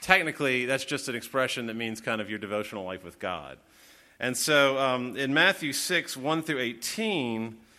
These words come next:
he's covering these three forms of ancient piety,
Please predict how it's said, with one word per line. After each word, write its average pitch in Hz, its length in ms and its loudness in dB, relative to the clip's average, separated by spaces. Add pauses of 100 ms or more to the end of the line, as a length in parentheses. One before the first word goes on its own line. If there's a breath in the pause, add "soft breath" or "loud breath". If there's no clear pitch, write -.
(200 loud breath)
he's 151 180 -2
covering 156 580 4
these 139 220 -2
three 160 240 0
forms 175 640 0
of 120 180 -4
ancient 143 580 -4
piety, 113 600 -2